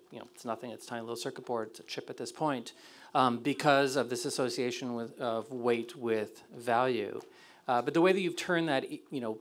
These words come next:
you've added the ingredient of time there and had it actually become more valuable literally, uh, physically,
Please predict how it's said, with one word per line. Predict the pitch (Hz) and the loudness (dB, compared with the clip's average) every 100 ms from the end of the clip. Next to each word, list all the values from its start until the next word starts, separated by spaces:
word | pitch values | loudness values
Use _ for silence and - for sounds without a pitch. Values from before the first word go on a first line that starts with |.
| - | -8
you've | 151 | -6
added | 135 147 147 | 0 2 2
the | 135 | 0
ingredient | 131 131 139 135 123 | 0 2 2 2 -4
of | 104 | -8
time | - 147 147 143 | -4 -2 0 0
there | 117 98 101 - - - | -2 0 -2 -6 -20 -10
and | 131 | -8
had | 123 127 | 0 0
it | 123 120 | 0 -4
actually | 120 123 - 117 | -4 -4 -4 -8
become | 120 - 143 | -10 -6 -4
more | 131 127 139 139 | -2 -2 0 0
valuable | 127 120 123 117 113 | 2 2 2 -2 -2
literally, | 117 123 139 123 123 120 120 117 - - - | -2 -2 -2 0 -2 -2 -4 -8 -16 -20 -12
uh, | 120 107 107 107 | -8 -6 -6 -4
physically, | 143 131 123 127 120 113 110 107 | -4 -4 -4 0 0 0 -2 -4